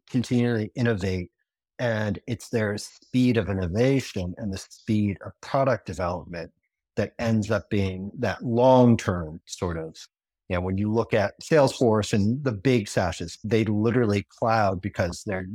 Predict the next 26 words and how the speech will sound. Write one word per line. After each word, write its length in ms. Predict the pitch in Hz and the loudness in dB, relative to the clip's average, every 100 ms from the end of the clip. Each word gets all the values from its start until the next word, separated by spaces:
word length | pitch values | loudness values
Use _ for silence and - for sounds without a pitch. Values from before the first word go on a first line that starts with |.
| - | -8
literally 460 | 113 123 123 110 101 | -2 0 2 0 -2
just 260 | 104 - | -4 -6
trying 480 | - 101 92 95 92 | -6 -4 -2 -4 -6
to 300 | - 92 87 - _ - | -6 -6 -6 -8 _ -8
again 320 | 104 127 123 | -2 2 4
and 140 | 120 | 4
again 360 | 110 95 92 90 | 4 2 0 -2
service 640 | - - 117 98 95 - | -6 -2 0 0 -6 -8
the 180 | 92 92 | -8 -8
continuous 580 | - 110 - 117 110 - | -6 -8 -2 -2 -2 -4
needs 240 | 87 82 | -6 -6
of 100 | 82 | -8
their 100 | 90 | -10
customers, 540 | 85 - 196 - 101 - | -6 -4 -2 -2 -4 -6
to 140 | - - | -10 -4
upsell 400 | 135 - 143 127 | -2 2 2 4
them, 160 | 120 101 | 2 0
to 60 | |
cross-sell 520 | - 110 98 - 98 | 0 0 2 0 0
them, 320 | 92 95 90 87 | 0 -4 -4 -6
to 400 | - - 85 82 - | -4 -4 -4 -6 -10
extend 460 | 82 - 123 117 | -14 -4 0 2
their 140 | 110 101 | 2 2
lifetime. 640 | 95 92 - 98 85 87 | 0 -2 -2 -6 -4 -6
All 240 | 104 110 | -2 0
that 240 | 101 90 | 2 -2